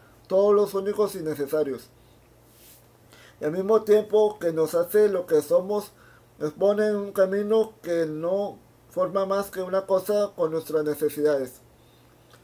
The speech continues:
nuestras esperanzas y nuestra sed de felicidad. El lector cristiano tiene que ac-, que aceptar el carácter único de su vocación.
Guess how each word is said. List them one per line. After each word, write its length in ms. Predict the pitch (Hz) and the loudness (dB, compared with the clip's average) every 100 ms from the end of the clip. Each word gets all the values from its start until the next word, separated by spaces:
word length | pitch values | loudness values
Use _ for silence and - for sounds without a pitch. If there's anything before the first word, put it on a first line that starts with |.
| _ - - | _ -20 -20
nuestras 680 | 147 180 196 196 214 214 202 | -8 -2 0 2 2 2 0
esperanzas 640 | 165 165 165 202 202 214 208 | -4 2 2 2 0 -2 -4
y 80 | 185 | -8
nuestra 360 | 170 165 151 | -8 -2 -2
sed 280 | 147 185 202 | -2 -2 0
de 280 | 202 214 208 | 2 2 0
felicidad. 600 | 202 160 147 147 139 120 - _ - - - - - | -4 -6 -4 -2 0 -2 -8 _ -20 -20 -20 -10 -2
El 100 | 160 | 0
lector 320 | 160 208 220 | 4 4 4
cristiano 520 | 214 208 208 202 214 | 2 2 0 0 -2
tiene 400 | 202 196 208 208 | -2 -2 -2 -2
que 120 | 190 | 0
ac-, 120 | 175 - - - - | 0 -2 -20 -20 -4
que 100 | 160 | 0
aceptar 580 | 151 139 - 190 208 202 - _ - - - | 0 -2 4 4 4 2 -16 _ -20 -20 -2
el 140 | 160 | 0
carácter 480 | 160 165 190 190 214 | 2 2 2 2 2
único 380 | 208 208 208 208 | 2 0 0 2
de 100 | 185 | 0
su 120 | 175 | 0
vocación. 540 | 156 143 139 147 139 | 0 0 -2 -2 -4